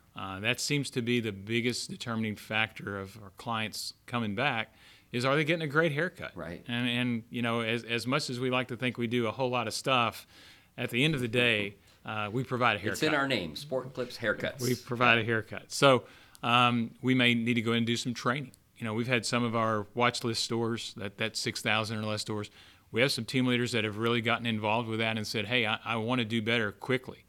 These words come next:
Speaker 2: Mm-hmm.
Speaker 1: Uh, they've even gone to the point that they've closed their store for a couple of days, and we've sent a coach in there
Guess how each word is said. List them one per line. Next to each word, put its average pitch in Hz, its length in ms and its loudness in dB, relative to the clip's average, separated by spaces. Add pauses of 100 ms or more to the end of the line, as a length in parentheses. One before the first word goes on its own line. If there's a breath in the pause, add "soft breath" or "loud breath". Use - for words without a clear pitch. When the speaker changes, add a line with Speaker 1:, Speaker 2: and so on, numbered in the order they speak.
Speaker 2:
Mm-hmm. 80 320 -14
Speaker 1:
Uh, 101 140 -4
they've 110 200 6
even 117 240 2
gone 110 180 0
to 107 60 -2
the 104 100 -4
point 110 300 -4
that 98 120 -6
they've 104 200 -4
closed 113 360 -4
their 107 80 -4
store 123 320 -2
for 104 160 -8
a - 20 -6
couple 104 300 -6
of 98 80 -4
days, 110 320 0
and 104 80 -4
we've 110 160 -4
sent 110 160 -4
a 104 40 -8
coach 147 360 -4
in 104 160 -4
there 104 260 -4